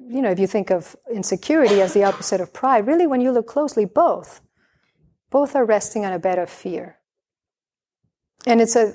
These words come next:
I think, a particularly compelling or prevalent emotion in our culture. Just think of the myth of exceptionalism, of meritocracy.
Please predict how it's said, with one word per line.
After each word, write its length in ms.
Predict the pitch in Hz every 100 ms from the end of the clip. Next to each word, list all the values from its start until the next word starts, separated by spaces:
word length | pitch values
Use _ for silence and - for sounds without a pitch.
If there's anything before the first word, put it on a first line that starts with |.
| -
I 60 |
think, 200 | - 226
a 80 | 214
particularly 880 | - 214 - 320 - 311 262 240 214
compelling 840 | - 196 175 226 208 208 196 190
or 320 | - 202 185 185
prevalent 680 | - 254 240 185 - -
emotion 480 | 202 185 175 - 175
in 100 | 175
our 120 | 165
culture. 580 | - 180 165 - 190 - _ _ _ _ _ _ _ _ -
Just 180 | - 196
think 180 | 180 156
of 100 | 175
the 80 | 185
myth 260 | 185 175
of 240 | 180 165 -
exceptionalism, 1080 | 196 - 233 233 202 165 160 - - 170 - _ _ _ _ _ _ _ _ -
of 80 | 180
meritocracy. 1000 | 185 180 - 214 - 180 - 185 185